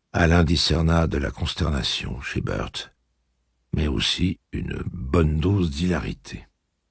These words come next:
Cuthbert Allgood se mit l'index sur la tempe et fit mine d'appuyer sur la détente. Alain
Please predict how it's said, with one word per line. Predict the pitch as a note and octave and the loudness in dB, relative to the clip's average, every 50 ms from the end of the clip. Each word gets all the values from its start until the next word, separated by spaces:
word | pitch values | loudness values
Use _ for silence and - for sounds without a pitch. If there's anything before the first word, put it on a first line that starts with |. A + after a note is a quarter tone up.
| _ _ _ _ _ _ _ _ _ _ _ _ _ _ _ _ _ _ _ _ _ _ _ _ _ _ _ _ _ | _ _ _ _ _ _ _ _ _ _ _ _ _ _ _ _ _ _ _ _ _ _ _ _ _ _ _ _ _
Cuthbert | - G2+ F#2+ C#2+ C#2 D2+ D#2+ D#2 D2 - - - - _ _ _ | 4 4 6 6 8 8 6 6 6 2 -2 -6 -8 _ _ _
Allgood | - - D2+ B1+ - - D2 D#2+ E2 E2 E2+ F2 - - _ _ _ _ _ | 0 0 0 0 2 4 4 6 6 4 2 -2 -6 -8 _ _ _ _ _
se | - - - D#2+ | -4 -4 -2 -2
mit | D2+ D#2 D#2 | 0 0 0
l'index | D2 D2 D#2+ D#2 C#2+ D2 C#2 - - - C#2 | 0 0 0 0 0 0 -2 0 -2 -2 -2
sur | - - - - - | -2 -4 -4 -6 -6
la | - - | -8 -8
tempe | - - A#1 A#1+ C2 C#2 - - - E2+ C2 - _ _ _ _ _ _ _ _ _ _ | -8 -10 -10 -10 -10 -10 -12 -10 -10 -10 -10 -12 _ _ _ _ _ _ _ _ _ _
et | - | -8
fit | A2+ - - - - | -8 -6 -6 -6 -4
mine | G1+ - D#2 E2 E2+ D#2+ | -2 -2 0 0 0 0
d'appuyer | - - - - - A#1+ A#1 A#1+ C#2 C#2 | 0 -2 -6 -6 -6 -6 -6 -4 -4 -4
sur | - - - - | -4 -4 -6 -6
la | - - | -10 -12
détente. | - - - - - - - - _ _ - - - - _ _ _ _ _ _ _ _ _ _ _ _ _ _ _ _ _ _ _ _ | -12 -12 -14 -16 -16 -16 -16 -20 _ _ -20 -20 -20 -20 _ _ _ _ _ _ _ _ _ _ _ _ _ _ _ _ _ _ _ _
Alain | - A#1 A1+ G1+ G#1+ C2 D2 - | -6 -4 -4 -4 -4 -6 -8 -10